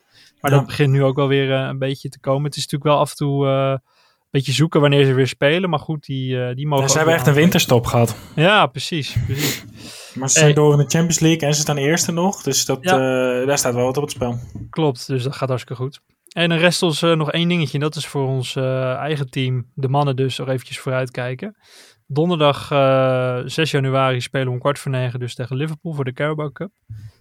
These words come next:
Speaker 1: Dan hebben we op zondag om tien over zes, beetje een gekke tijd, eh, een uitwedstrijd bij Nottingham Forest voor de F A Cup.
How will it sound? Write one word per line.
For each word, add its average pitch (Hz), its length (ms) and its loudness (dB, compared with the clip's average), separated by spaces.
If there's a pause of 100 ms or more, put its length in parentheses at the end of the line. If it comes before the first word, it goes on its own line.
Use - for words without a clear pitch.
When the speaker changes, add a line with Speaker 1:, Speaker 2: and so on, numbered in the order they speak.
Speaker 1:
Dan 147 140 -2
hebben 135 300 0
we 127 160 -2
op 139 180 -14
zondag 208 720 -2
om 131 100 -6
tien 196 220 -4
over 127 220 -2
zes, 139 320 -4
beetje 135 240 -6
een 127 80 -4
gekke 131 260 -10
tijd, 123 460 -8 (200)
eh, 127 540 -8
een 135 180 -14
uitwedstrijd 131 680 -8
bij 131 120 -6
Nottingham 131 400 -4
Forest 175 480 -4
voor 139 120 -6
de 127 120 -4
F 120 60 -8
A 135 140 -4
Cup. 185 180 -12